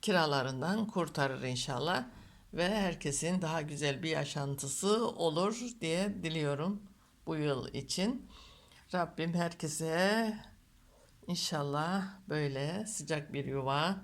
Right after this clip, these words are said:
e, güzel çocuklar, sağlıklı, hayırlı, e, işler versin inşallah. Evet. Ya bu şekilde arkadaşlar.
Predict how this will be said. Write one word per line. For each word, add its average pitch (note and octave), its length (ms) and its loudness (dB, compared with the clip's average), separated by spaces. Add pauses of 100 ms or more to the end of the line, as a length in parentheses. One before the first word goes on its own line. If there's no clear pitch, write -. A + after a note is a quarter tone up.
(380)
e, D3 300 2
güzel D3 440 0
çocuklar, D#3 640 0
sağlıklı, C#3+ 760 0
hayırlı, D3 760 0 (540)
e, D#3+ 380 4 (520)
işler F3 420 2
versin C#3+ 360 2
inşallah. C3+ 600 0 (1200)
Evet. C#3+ 420 -4 (4000)
Ya D3 180 0
bu D3 60 -8
şekilde - 420 -6
arkadaşlar. C#3+ 840 -2